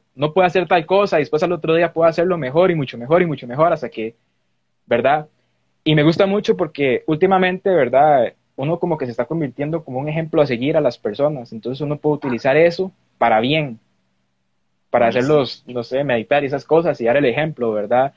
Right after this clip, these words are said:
Speaker 1: Y más que uno comparte con mucha gente y todo. Entonces, también,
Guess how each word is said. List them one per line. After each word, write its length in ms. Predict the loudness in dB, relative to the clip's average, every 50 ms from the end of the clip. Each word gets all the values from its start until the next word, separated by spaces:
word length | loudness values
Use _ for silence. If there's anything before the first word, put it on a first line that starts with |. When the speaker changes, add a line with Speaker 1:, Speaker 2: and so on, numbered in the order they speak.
| _ _ -4
Speaker 1:
Y 60 | -2
más 160 | -2 -2 0
que 80 | 0 -2
uno 120 | 0 0
comparte 360 | -2 0 0 0 0 0 -2
con 120 | -2 -2 -4
mucha 240 | -4 0 0 0
gente 320 | 2 2 0 0 -2 -4 -8
y 40 | -6
todo. 320 | -2 0 0 0 0 0
Entonces, 600 | -4 -6 -10 -8 -4 -2 -2 -2 -4 -8 -20 _ _ _ _ _ _ _ _ _ _ _ _ _ _ -2
también, 540 | -2 0 0 0 0 0 -2 -2 -6 -8